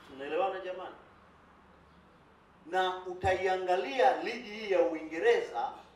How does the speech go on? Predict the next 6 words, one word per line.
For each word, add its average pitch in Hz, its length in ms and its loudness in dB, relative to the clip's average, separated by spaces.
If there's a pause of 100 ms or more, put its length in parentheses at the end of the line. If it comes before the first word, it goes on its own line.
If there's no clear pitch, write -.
(420)
katika 233 640 -4 (140)
vifurushi 190 800 -12 (320)
vyote. 151 340 -2 (540)
Tunaelewana 165 500 -2
jamani? 170 360 -8 (960)
Eh? - 160 -12